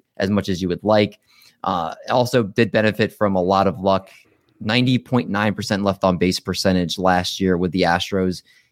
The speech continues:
in his twenty point one innings. So, uh, definitely there's some room that he's gonna regress, but I do think he is one of those guys before the Lance McCullers injury, you're able to capitalize uh,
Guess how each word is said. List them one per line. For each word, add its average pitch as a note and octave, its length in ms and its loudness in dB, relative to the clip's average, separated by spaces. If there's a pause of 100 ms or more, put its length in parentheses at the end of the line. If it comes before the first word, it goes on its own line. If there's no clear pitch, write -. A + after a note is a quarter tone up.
(100)
in G#2+ 180 2
his G2 480 0 (100)
twenty G2 300 0
point G2 260 -2
one F#2 220 2
innings. G#2 460 2
So, F2+ 340 2 (360)
uh, D2+ 200 -2 (220)
definitely D3 340 2
there's C#3 240 2
some B2+ 260 2
room C3 360 4
that B2 100 4
he's A2 200 0
gonna A#2 200 2
regress, G2+ 540 2
but G#2+ 140 0
I G2+ 100 4
do A2 180 0
think A2 380 0 (340)
he D#3 320 0
is C3+ 160 2
one C3 140 2
of B2+ 80 4
those A2+ 200 2
guys G#2+ 360 4
before G#2+ 420 0
the G2+ 200 2
Lance G2+ 200 2
McCullers G2 400 -2
injury, G2 320 -2
you're F#2+ 140 2
able F#2 200 -2
to - 100 -14
capitalize F2 920 -2 (360)
uh, - 120 -4